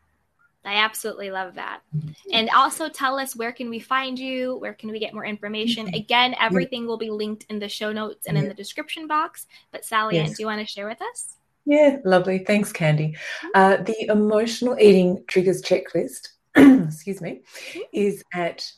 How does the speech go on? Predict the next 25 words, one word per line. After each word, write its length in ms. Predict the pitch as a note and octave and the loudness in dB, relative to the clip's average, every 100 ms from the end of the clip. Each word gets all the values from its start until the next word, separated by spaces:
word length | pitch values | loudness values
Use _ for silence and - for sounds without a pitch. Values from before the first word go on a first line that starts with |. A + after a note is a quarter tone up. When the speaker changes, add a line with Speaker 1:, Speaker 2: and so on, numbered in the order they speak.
| _ _ _ _ | _ _ _ _
Speaker 2:
eating 500 | G3+ G#3+ A3+ A3+ G3+ G3+ _ | -6 -4 -6 -8 -10 -12 _
checklist 680 | - F#3+ - A#3+ F4 - - _ - | -6 -6 -6 -8 -8 -10 -20 _ -4
dot 220 | F#3 - | -4 -4
com. 360 | - F#3+ D4+ G4 | -8 -8 -8 -14
So 180 | - E3+ | -14 -14
just 240 | - E3 - | -12 -16 -12
pop 200 | F#3+ - | -12 -6
that 100 | F#3 | -6
into 280 | F#3 F3+ F#3+ | -6 -6 -8
your 60 | F3 | -6
browser 520 | E3+ E3 F3 A#3+ - | -6 -6 -8 -10 -10
and 140 | F3 D#3 | -8 -8
that 120 | D#3 | -6
will 80 | F3 | -10
take 300 | - D#3+ D#3 | -8 -10 -10
you 80 | F3+ | -16
through 400 | - F3 D#3+ E3 - | -10 -10 -8 -12 -16
to 120 | E3 | -12
the 80 | D#3 | -8
resource. 600 | D3 D3 D#3+ - - - - - - _ | -8 -8 -14 -14 -16 -20 -20 -20 -20 _
The 180 | - F3+ - | -6 -4 -2
Eating 240 | A3 A#3 A3+ | -2 -2 -6
For 120 | G3+ | -6
You 220 | F#3 F3 | -4 -2
website 600 | E3+ F#3 - G3 G#3+ | 0 0 -4 -8 -8